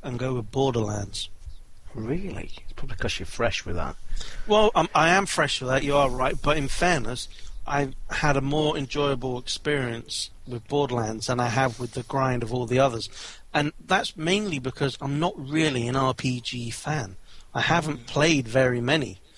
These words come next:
Speaker 1: so my selection to start off with is pretty limited. Um,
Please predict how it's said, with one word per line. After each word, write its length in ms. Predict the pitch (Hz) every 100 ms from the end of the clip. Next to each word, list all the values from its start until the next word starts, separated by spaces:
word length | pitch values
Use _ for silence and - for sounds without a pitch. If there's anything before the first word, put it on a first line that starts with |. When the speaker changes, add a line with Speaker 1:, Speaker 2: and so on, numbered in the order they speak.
| - -
Speaker 1:
so 580 | - - 139 127 127 131 - 95 - - - - - -
my 180 | 143
selection 500 | 139 - 147 - 139
to 60 | 135
start 260 | - 131 135
off 160 | 165
with 180 | 123 101
is 140 | 110
pretty 280 | - - 139
limited. 440 | 117 135 139 110 - - - - -
Um, 360 | 120 120 123